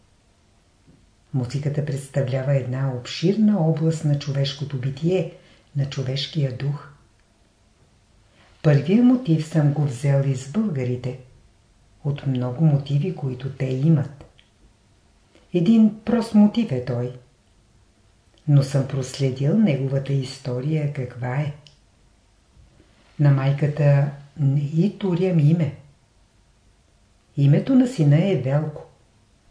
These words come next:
а пък чорбаджията е Велю Чорбаджи. Майката казва на сина си: „Синко, ти ратай на Велю Чорбаджи да не ставаш,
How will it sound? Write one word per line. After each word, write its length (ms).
а 140
пък 240
чорбаджията 800
е 300
Велю 440
Чорбаджи. 600
Майката 560
казва 340
на 100
сина 320
си: 260
„Синко, 500
ти 360
ратай 480
на 160
Велю 380
Чорбаджи 760
да 200
не 160
ставаш, 720